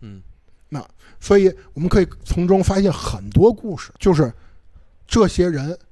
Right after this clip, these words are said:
Speaker 2: 他们其实背后都有另外的一个身份。
Speaker 1: 嗯。
Speaker 2: 就是侍女。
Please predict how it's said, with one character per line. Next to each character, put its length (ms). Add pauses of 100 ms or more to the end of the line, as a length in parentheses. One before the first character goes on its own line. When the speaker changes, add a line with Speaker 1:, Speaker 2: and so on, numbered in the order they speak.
Speaker 2:
他 180
们 220
其 180
实 100
背 300
后 160
都 200
有 80
另 200
外 160
的 80
一 60
个 100
身 200
份。 180 (260)
Speaker 1:
嗯。 220 (220)
Speaker 2:
就 160
是 140
侍 320
女。 280